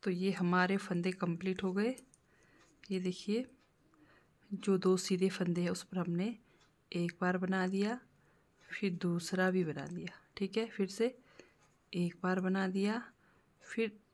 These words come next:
दूसरे बार भी बना दिया, लास्ट में ए स्टिच सीधा।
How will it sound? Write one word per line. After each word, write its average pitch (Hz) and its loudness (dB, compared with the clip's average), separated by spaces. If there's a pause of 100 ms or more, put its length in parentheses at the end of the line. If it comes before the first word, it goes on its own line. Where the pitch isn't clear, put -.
(400)
दूसरे 185 0
बार 170 -2
भी 185 0
बना 151 -4
दिया, 165 -8 (2000)
लास्ट 190 0
में 196 2
ए 190 2
स्टिच 208 -4
सीधा। - -6